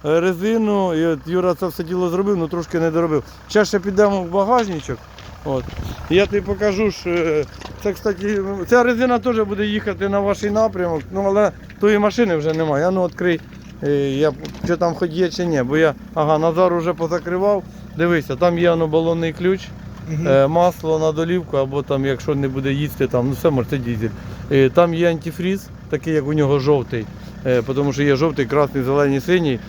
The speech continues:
Speaker 1: Е, набор ключів, е, донкрат, там є далі компресор, е, електро від прикурювача двохциліндровий, щоб можна було накачати такі катки. Потрібно воно вам чи ні, але я сам водій,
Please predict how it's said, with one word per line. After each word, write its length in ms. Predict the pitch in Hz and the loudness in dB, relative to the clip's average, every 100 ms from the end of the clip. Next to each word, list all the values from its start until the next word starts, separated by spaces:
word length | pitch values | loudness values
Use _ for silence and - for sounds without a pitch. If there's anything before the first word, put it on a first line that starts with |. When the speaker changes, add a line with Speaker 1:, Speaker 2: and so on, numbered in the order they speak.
| - - - | -14 -8 2
Speaker 1:
Е, 360 | 147 143 143 | 4 6 4
набор 340 | 143 170 185 185 | 4 4 4 2
ключів, 580 | 190 190 - 208 220 196 - - - | 0 -4 0 2 2 2 -8 -10 0
е, 160 | 151 | 2
донкрат, 540 | 151 175 170 190 202 202 - - - | 4 2 4 6 6 4 -4 -12 -4
там 180 | 165 | -2
є 80 | 170 | 0
далі 340 | 165 180 151 170 | 2 2 2 -2
компресор, 720 | 180 170 180 196 196 - 175 151 - - - 151 | -2 -2 4 4 4 2 -6 -6 -10 -20 -10 -2
е, 40 | |
електро 760 | 151 151 156 165 165 - 151 151 | 2 4 4 4 2 2 -2 -2
від 140 | 151 | -2
прикурювача 1300 | - 156 - 185 170 156 139 - 160 147 143 135 127 | -4 -4 -2 0 2 0 -2 0 2 4 4 2 0
двохциліндровий, 800 | 123 156 - 160 156 151 170 147 | 0 -4 -2 -2 -2 0 0 0
щоб 160 | 147 | -2
можна 240 | 143 147 139 | -2 -2 0
було 180 | 131 139 | 0 0
накачати 480 | 131 135 143 131 | 0 -2 -2 -2
такі 240 | 127 120 135 | -2 -4 -2
катки. 360 | 135 - 135 113 - - | -2 -2 -4 -4 -8 -4
Потрібно 460 | - 180 220 208 202 | -2 2 4 6 4
воно 200 | 202 196 | 4 4
вам 200 | 196 190 | 4 2
чи 120 | - | 0
ні, 160 | 196 214 | 0 2
але 160 | 185 180 | 2 2
я 100 | 175 | 0
сам 220 | 185 180 | -2 -2
водій, 460 | 175 160 185 202 | -4 -4 -2 -4